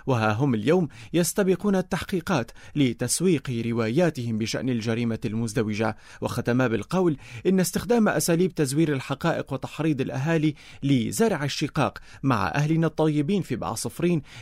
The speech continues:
لأجل حماية حفنة من القتلة المجرمين لن ينجح في خلق أي عداء بين أهالي بشري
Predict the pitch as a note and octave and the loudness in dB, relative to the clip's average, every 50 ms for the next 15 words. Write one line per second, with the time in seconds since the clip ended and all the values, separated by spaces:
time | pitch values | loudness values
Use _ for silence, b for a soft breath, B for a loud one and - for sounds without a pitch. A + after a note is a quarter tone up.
0 | B C3 C#3 - C#3 B2+ A#2+ C3+ C3 - - C3+ C3+ C3+ C3+ B2+ A#2 - C3 A#2+ | B 0 0 2 2 2 0 0 -2 0 0 0 2 2 2 0 0 -2 -6 -4
1 | - G3 E3 - C#3+ A#2+ A2+ A#2 A#2+ A#2+ A2+ - - - E3+ - C#3+ B2 A#2 A#2 | -4 -4 -4 -2 -2 -2 0 0 0 0 -2 -2 -2 -4 -2 0 0 0 0 -2
2 | A2 A#2 B2 A2 A#2+ A#2 B2+ D3 E3+ F3+ D#3+ - B B B B B B A#2 A#2+ | -2 -2 -4 -4 -2 0 2 2 2 2 0 -2 B B B B B B 0 2
3 | B2 D#3 F3 F3+ F#3 F3+ E3 D#3 C#3 D#3 - - D3 D#3 D3+ B B B B - | 2 2 2 4 4 4 4 4 2 2 2 2 2 2 2 B B B B -4
4 | - A3+ G3+ E3+ - F3+ C#3 A2 - - B2+ A#2 - - F3+ F#3 G3 F#3+ D#3+ D#3 | 0 0 0 2 2 0 -2 -2 -2 -6 -8 -6 -2 -2 0 2 2 0 0 2
5 | D#3 D3 D3+ D3+ C#3+ B2+ - b b b b b C#3 D#3+ D#3 D3 D3 - - C3 | 0 2 4 2 2 2 -2 b b b b b 2 4 4 4 4 2 0 0
6 | C3 C3 B2+ B2 B2 - - - C3 A#2 A2 A#2+ B2 A#2 A2+ | 2 2 2 0 0 -2 -2 -4 -2 -2 0 0 -2 -2 -2